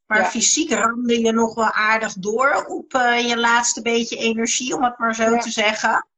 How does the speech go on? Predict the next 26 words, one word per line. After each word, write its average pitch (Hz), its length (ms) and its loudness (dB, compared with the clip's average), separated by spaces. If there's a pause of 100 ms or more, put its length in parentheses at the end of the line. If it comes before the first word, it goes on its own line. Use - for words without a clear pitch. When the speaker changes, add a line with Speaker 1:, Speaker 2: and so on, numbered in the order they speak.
Speaker 2:
Ja. 214 240 -10 (240)
Speaker 1:
Ehm, 226 840 2 (840)
je 226 160 0
zegt, 240 320 -2
de 208 180 -6
burn-out 240 800 0
kwam 254 240 -2
bij 262 120 2
mij 220 300 0
niet 247 420 -2
door 214 280 -2
overwerkt 208 720 0
zijn. 370 480 0 (680)
Speaker 2:
Nee, 151 420 -12
de, 139 240 -12
ja, 214 280 2
de - 60 -4
eerste 233 420 -4
mede, 214 680 -10 (580)
maar 170 120 -12
de 180 100 -12
tweede 180 340 -12
zeker 175 380 -18
niet. 175 320 -20 (100)
Nee. 170 280 -12 (960)
Speaker 1:
Nee, 214 480 0